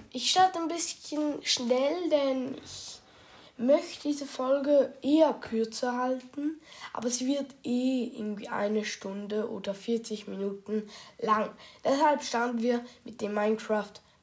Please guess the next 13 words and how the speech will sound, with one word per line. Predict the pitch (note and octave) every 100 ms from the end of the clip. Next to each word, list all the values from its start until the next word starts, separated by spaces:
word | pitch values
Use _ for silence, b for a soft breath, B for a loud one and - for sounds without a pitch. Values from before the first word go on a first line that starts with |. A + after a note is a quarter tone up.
| -
Varo | - G2+ F#2+ F2 - _ _ _ _ _ -
eins. | A3 G3 - - - - - - B B B -
Ich | C#4+ E4+
werde | E4+ D#4+
nämlich | D#4 D4 -
heute | C#4 D4+ E4+
über | - A3+ B3
das | B3 A#3+
Minecraft | G3+ G#3 G#3+ A3 G#3+ - B B B
Varo | G#3+ A#3 C#4 D#4+ F#4 - _
Projekt | - C#4+ B3 A#3+ - -
reden. | G3+ G#3+ C#4 D4+ - -
Es, | A#3+ A#3+ A#3+ -